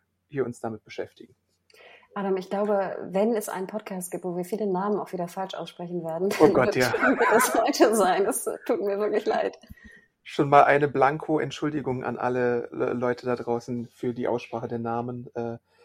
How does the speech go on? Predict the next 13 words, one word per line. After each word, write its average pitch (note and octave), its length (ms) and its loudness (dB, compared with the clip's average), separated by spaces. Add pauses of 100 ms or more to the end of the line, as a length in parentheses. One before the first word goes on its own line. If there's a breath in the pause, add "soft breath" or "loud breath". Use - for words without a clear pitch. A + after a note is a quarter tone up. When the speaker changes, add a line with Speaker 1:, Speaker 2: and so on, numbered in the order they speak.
(160 soft breath)
Speaker 1:
es - 160 -8
ist - 160 -12
auch C3+ 160 -6
wirklich C3 280 -10
sehr B2 140 -2
schwer, A#2 380 -2 (220)
äh, A#2+ 180 0
bei A#2 200 -4
diesem A#2+ 360 -6
Film A#2 380 -6
tatsächlich G#2+ 480 -8
für - 120 -14
uns. - 360 -10